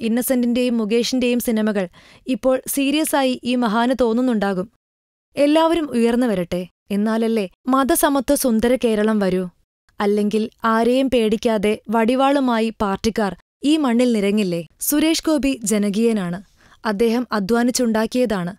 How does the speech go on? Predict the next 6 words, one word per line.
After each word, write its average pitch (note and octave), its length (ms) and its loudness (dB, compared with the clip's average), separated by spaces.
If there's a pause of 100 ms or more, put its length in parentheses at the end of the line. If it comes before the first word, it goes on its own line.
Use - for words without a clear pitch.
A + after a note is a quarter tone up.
(300)
ജനസേവനത്തിന് A3+ 840 -2
നൽകുന്നത്. E3+ 440 -6 (540)
കൂടാതെ G#3 520 -2 (140)
അദ്ദേഹത്തിന്റെ C#4 540 2
യോഗ്യതകൾ A#3 600 2
നോക്കാം. F3+ 420 -6